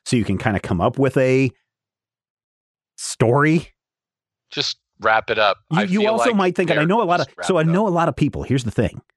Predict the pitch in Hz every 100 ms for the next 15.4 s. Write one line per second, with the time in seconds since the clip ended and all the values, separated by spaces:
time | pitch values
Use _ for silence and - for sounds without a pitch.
0 | _ _ - 107 156 202 156 131 139 117
1 | 110 104 110 80 80 - 98 90 113 117
2 | 110 104 110 - 92 107 104 98 104 101
3 | 98 98 101 95 95 98 104 98 95 85
4 | 95 98 82 - 98 98 120 135 _ _
5 | _ _ _ 104 101 113 - _ - 123
6 | 147 - 123 160 95 65 90 101 110 110
7 | 98 78 92 107 58 - _ - 98 104
8 | 90 87 82 73 - 78 92 82 73 73
9 | - 87 80 82 78 - - - _ _
10 | _ _ _ _ - - - 123 151 156
11 | 135 151 220 156 233 208 - - _ _
12 | - 123 131 214 233 - 214 113 - _
13 | _ - 165 190 208 180 165 165 165 -
14 | 139 135 127 - 160 143 127 131 151 80
15 | - - 110